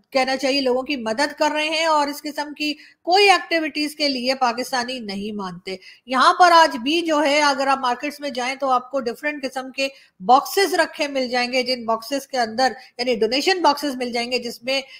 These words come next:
कि ये डिफरेंट पार्टीज के लोग जो हैं वो कहते हैं लोगों से कि वो उन्हें डोनेशन दें ताकि वो अपनी कार्रवाइयाँ कर सकें, जिसमें कि जिहाद भी शामिल है, जिसमें कि गजवाए हिंद भी शामिल है और इसी तरह के दूसरे काम। और उसमें लोग इतना बढ़ चढ़ कर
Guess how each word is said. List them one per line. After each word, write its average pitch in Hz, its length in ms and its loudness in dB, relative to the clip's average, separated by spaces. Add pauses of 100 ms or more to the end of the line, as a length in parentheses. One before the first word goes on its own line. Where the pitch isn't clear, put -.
(160)
कि 262 60 2
ये 302 480 4
डिफरेंट 269 460 -4
पार्टीज 254 420 0
के 269 100 0
लोग 247 280 0
जो 226 100 -6
हैं 220 200 -2
वो 247 120 -4
कहते 220 300 -6
हैं 226 80 -6
लोगों 214 280 -4
से 262 180 -4
कि 294 100 -4
वो 269 360 2
उन्हें 269 360 -4
डोनेशन 247 420 -2
दें 285 140 -4
ताकि 262 280 -2
वो 262 160 0
अपनी 294 320 0
कार्रवाइयाँ 254 600 0
कर 302 160 0
सकें, 311 380 -2 (320)
जिसमें 262 360 -2
कि 285 260 4 (280)
जिहाद 226 400 8
भी 302 200 0
शामिल 269 420 2
है, 262 120 2
जिसमें 247 380 -4
कि 247 120 -6
गजवाए 220 380 -2
हिंद 226 280 -6
भी 311 140 2
शामिल 277 420 2
है 269 120 0 (320)
और 330 220 6 (100)
इसी 277 220 -6
तरह 262 240 0
के 277 140 -2
दूसरे 226 380 -4
काम। 180 300 -10 (260)
और 339 180 6
उसमें 370 320 0
लोग 339 300 2
इतना 359 240 -2
बढ़ 302 260 2
चढ़ 330 320 0
कर 381 420 4